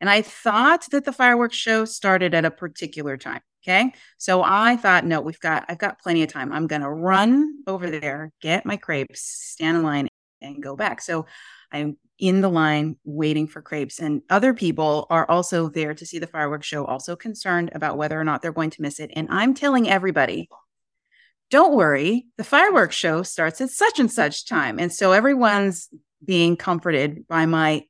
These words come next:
incorrect knowledge of what time the fireworks show started. So we're in line. I'm just about getting my crepes.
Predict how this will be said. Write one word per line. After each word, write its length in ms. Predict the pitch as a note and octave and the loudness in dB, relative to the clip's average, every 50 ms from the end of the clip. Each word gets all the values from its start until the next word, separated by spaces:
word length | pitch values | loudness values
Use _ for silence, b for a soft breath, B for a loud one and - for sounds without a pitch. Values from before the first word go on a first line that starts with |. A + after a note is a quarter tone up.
| _ _ - | _ _ -2
incorrect 640 | B3 C#4+ E4 F#4 G4 F4+ - F4 D#4+ E4 D#4+ C#4+ | 2 2 4 4 2 2 4 4 4 4 4 4
knowledge 720 | D4 D4 D#4+ E4 D4+ A3 E3+ D3+ D3 D#3 E3+ - - - _ _ _ _ _ _ _ _ - | 4 4 6 6 6 6 4 2 0 -4 -8 -10 -14 -16 _ _ _ _ _ _ _ _ -2
of 200 | G3 F#3+ F#3+ G3 | -2 -2 -2 -2
what 320 | G3+ G#3+ A#3 A#3+ A#3 A#3 _ _ - | 0 2 2 2 0 -4 _ _ -16
time 600 | - - - A3 G3+ G#3 G#3 G3+ G3+ G3+ G#3+ A#3 A3+ b b b b b b - | -10 -4 0 2 4 4 4 4 4 2 0 -4 -8 b b b b b b -6
the 200 | G#3 G#3 G#3 G3+ | -4 -4 -4 -2
fireworks 580 | G#3 G3 F3+ F3 E3+ E3+ E3 E3 D#3+ D#3+ E3 - | 2 4 4 6 6 6 4 4 0 -2 -4 -6
show 180 | - D#3 D3 | -6 -4 -4
started. 440 | D#3 - - F3 D#3+ C#3+ A2+ - - | -4 -2 0 0 2 2 0 -4 -6
So 580 | - - - D#3+ D#3+ D#3 D3+ D3+ D3+ D#3+ - _ _ _ _ _ _ _ _ _ _ _ - | -6 -2 2 2 2 2 2 0 -2 -6 -8 _ _ _ _ _ _ _ _ _ _ _ -8
we're 240 | D#3+ E3+ E3 D#3+ E3 | -4 -2 0 2 2
in 140 | F3 F3 | 2 2
line. 460 | F3 E3+ E3 E3 E3 E3+ E3+ E3+ - - - | 2 2 4 4 4 4 2 2 -2 -4 -6
I'm 220 | D#3+ D3+ D#3 D3+ - | -6 -6 -6 -6 -8
just 360 | - - F#3 F#3 F3 - F3+ | -4 0 0 0 0 -2 -2
about 240 | E3+ E3+ D#3+ D3+ - | 0 0 0 0 0
getting 220 | D#3+ D3+ D3+ D3 | -2 0 0 0
my 120 | C3+ A#2+ - | 0 -2 -4
crepes. 520 | - - D3 - - - - - - - | -8 -8 -8 -8 -10 -10 -12 -14 -14 -14